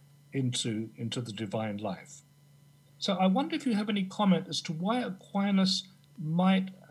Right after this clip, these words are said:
have not made any comment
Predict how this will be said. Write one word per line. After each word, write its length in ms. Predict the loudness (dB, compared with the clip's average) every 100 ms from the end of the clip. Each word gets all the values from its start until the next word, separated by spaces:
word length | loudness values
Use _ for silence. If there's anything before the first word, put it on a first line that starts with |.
| -10
have 420 | -2 0 0 -4 -10 _ _ _ _ _ _ -4
not 440 | 2 4 2 0
made 480 | -2 2 2 0 -6 -16 _ _ -6
any 180 | -4 -2
comment 480 | -4 0 0 0